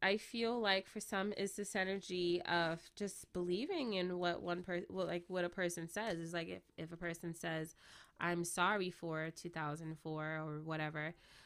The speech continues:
right? Um, or <laughs> t-, twenty twenty-two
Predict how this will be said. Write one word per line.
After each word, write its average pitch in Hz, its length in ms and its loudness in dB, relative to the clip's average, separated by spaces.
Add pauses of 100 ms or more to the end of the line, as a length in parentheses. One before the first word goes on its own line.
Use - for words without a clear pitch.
(180)
right? 170 400 6
Um, 180 480 6 (160)
or 175 160 4
<laughs> - 20 0
t-, - 180 -8 (280)
twenty 180 320 -2
twenty-two 165 760 -2